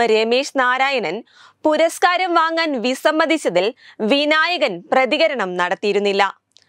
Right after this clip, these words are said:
ഇത് എന്തുകൊണ്ടാണെന്നായിരുന്നു കമന്റ് ഇട്ടയാൾ ചോദിച്ചത്. ഒരു സഹപ്രവർത്തകൻ ആക്രമിക്കപ്പെട്ടപ്പോൾ എവിടെയായിരുന്നു എന്നാണ് കമന്റ്. എന്നാൽ ഇതിൽ പ്രകോപിതനായ വിനായകൻ കേട്ടാൽ അറയ്ക്കുന്ന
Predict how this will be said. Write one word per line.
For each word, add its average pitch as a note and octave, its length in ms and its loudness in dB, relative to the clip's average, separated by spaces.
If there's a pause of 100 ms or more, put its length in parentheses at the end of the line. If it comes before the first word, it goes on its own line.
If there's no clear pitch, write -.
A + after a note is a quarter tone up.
(320)
ഇത് F#4+ 260 2 (260)
എന്തുകൊണ്ടാണെന്നായിരുന്നു D#4+ 1400 0 (180)
കമന്റ് C4+ 480 0
ഇട്ടയാൾ A3 400 0
ചോദിച്ചത്. G3 600 0 (600)
ഒരു G3+ 200 4
സഹപ്രവർത്തകൻ B3+ 920 2 (220)
ആക്രമിക്കപ്പെട്ടപ്പോൾ B3+ 1120 0 (480)
എവിടെയായിരുന്നു D4+ 920 2 (240)
എന്നാണ് B3 520 0 (120)
കമന്റ്. F#3+ 460 0 (640)
എന്നാൽ G3+ 360 2
ഇതിൽ A#3 280 2
പ്രകോപിതനായ B3+ 920 0
വിനായകൻ A#3 640 -2 (400)
കേട്ടാൽ D4+ 360 2 (140)
അറയ്ക്കുന്ന D4+ 560 0